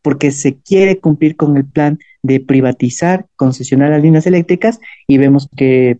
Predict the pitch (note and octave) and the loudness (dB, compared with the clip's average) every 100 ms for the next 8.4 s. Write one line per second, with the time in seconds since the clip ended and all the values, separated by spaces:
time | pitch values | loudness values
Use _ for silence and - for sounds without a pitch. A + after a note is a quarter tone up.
0 | _ C3+ B2+ A#2 B2+ C3 C3+ B2+ B2+ B2+ | _ -2 -2 0 0 2 2 0 0 -2
1 | B2 - A#2+ - B2 B2+ C#3 - _ _ | -2 -4 -6 -2 0 0 -2 -8 _ _
2 | - B2 B2+ B2+ B2 B2 A2+ - C#3+ C#3+ | -6 0 2 4 4 2 0 -2 2 2
3 | A#2+ A2+ - _ _ - C3+ B2 A#2+ A#2+ | 2 0 -4 _ _ -2 0 2 0 0
4 | B2 C3+ C3+ C3+ C3+ C#3 - A#2+ A#2 - | 0 2 2 0 -2 -6 -2 0 -2 -4
5 | B2+ C3 C3 C#3 C#3 C3+ C#3 C3+ D#3+ D#3 | 0 0 0 -2 0 2 2 0 0 -2
6 | D#3 - _ C3+ C#3 C3 C3+ - _ _ | -4 -16 _ -4 -2 -2 -2 -4 _ _
7 | - B2+ B2+ E3 E3 D#3+ D#3 _ - - | -6 -4 -4 -2 -2 -2 -8 _ -20 -6
8 | C#3 B2+ A#2+ A#2+ | 0 2 0 -2